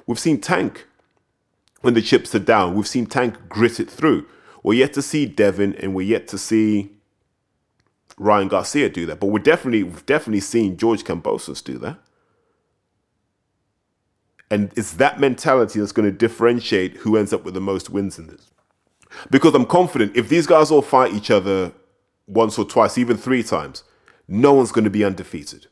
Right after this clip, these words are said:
I don't think it's possible. Unless you cherry pick and you wait till someone's old or injured. Uh, f-, uh,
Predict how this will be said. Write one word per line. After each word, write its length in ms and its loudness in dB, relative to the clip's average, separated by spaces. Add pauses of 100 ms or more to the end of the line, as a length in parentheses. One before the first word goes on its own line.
(720)
I 80 0
don't 200 2
think 180 -4
it's 100 -10
possible. 520 -6 (260)
Unless 300 2
you 60 -2
cherry 380 2
pick 340 -2
and 100 0
you 100 2
wait 200 4
till 140 -2
someone's 420 -2
old 280 2
or 140 0
injured. 400 -2 (760)
Uh, 140 -4
f-, 680 -20 (260)
uh, 180 0